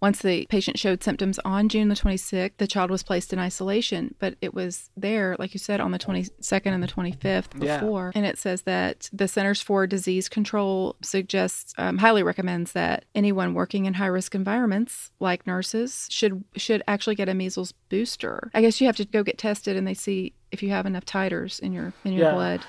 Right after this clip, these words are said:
Speaker 2: So I,
Speaker 1: And then
Speaker 2: I, I, I don't know if this is, like, a state-to-state thing, but I know in Massachusetts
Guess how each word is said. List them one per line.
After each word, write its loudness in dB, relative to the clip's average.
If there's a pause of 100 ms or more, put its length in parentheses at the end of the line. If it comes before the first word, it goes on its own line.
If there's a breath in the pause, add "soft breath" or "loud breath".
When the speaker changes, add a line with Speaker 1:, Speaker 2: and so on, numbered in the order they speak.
Speaker 2:
So 10
I, 10
Speaker 1:
And -2
then 8
Speaker 2:
I, 8
I, 12
I 12
don't 10
know 8
if 4
this 6
is, 0
like, 8
a 6
state-to-state 2
thing, 6
but 8
I 10
know 8
in 4
Massachusetts -2